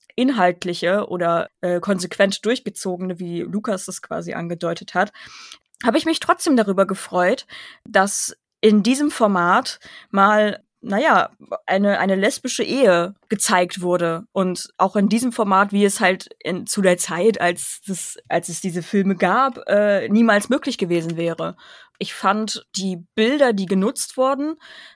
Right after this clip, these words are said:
waren jetzt auch relativ simpel meistens. Also ich rede da jetzt zum Beispiel von der Garderobe, wo dann, ähm, in einer Folge so ganz super plakativ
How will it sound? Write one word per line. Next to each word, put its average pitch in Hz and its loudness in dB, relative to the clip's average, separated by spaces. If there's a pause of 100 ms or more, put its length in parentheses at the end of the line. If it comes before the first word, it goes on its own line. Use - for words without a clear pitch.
waren 220 4
jetzt 220 0
auch 196 0 (160)
relativ 202 0 (300)
simpel 233 0
meistens. 277 -2
Also 180 -4
ich 175 -8 (400)
rede 196 -2
da 185 2
jetzt 180 -2
zum 190 -6
Beispiel 180 -4
von 180 -2 (400)
der 196 0
Garderobe, 208 4
wo 180 -6
dann, 180 -4
ähm, 170 -6
in 170 -8
einer 170 -4
Folge 175 -2 (160)
so 180 -8
ganz 233 2
super 220 0
plakativ 202 -2